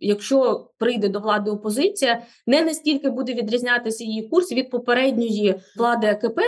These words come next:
окрім, можливо, зміни антизахідної риторики на прозахідну, на про Є С і нато. Все інше, все, що стосується Сирії, все, що стосується біженців, Кіпру, Греції,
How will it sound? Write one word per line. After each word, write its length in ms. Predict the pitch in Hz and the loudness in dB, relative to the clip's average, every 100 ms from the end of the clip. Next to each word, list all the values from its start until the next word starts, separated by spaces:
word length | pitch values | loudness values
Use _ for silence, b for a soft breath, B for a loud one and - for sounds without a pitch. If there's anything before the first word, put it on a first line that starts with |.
| 403 | 2
окрім, 260 | - 320 | 0 2
можливо, 640 | 277 240 277 240 254 240 208 | 2 0 -2 0 0 0 -2
зміни 360 | 226 269 254 226 | -2 0 0 -2
антизахідної 800 | 220 220 226 294 381 269 269 269 | -4 -2 0 0 -2 0 2 0
риторики 480 | 269 269 262 254 | 0 -2 -2 -2
на 120 | 226 226 | -4 -4
прозахідну, 720 | 233 214 208 294 - 226 214 | -2 0 0 0 -4 -4 -2
на 120 | 208 | -2
про 180 | 202 214 | 0 0
Є 140 | 208 202 | 2 0
С 160 | 202 | 0
і 40 | 196 | -2
нато. 320 | 165 147 - | -2 -4 -8
Все 200 | - 302 | -4 -4
інше, 460 | 370 269 247 - | 0 0 0 0
все, 260 | 175 - 381 | -4 0 0
що 160 | 381 277 | 0 -4
стосується 840 | - 240 - 208 165 139 151 147 b b _ | -4 -4 0 2 2 0 -6 -6 b b _
Сирії, 600 | - - 262 220 180 175 | -2 2 2 2 2 0
все, 260 | - 269 339 | -2 -2 0
що 160 | 269 | -2
стосується 560 | 233 240 233 208 180 180 | -4 -6 0 0 2 0
біженців, 680 | 180 247 262 175 165 - 156 - | 2 2 2 0 -4 -8 -16 -2
Кіпру, 520 | 262 254 - 185 175 - | 2 2 0 -2 -2 -2
Греції, 760 | 220 247 220 220 - 165 170 | 0 2 0 -2 -2 -2 -4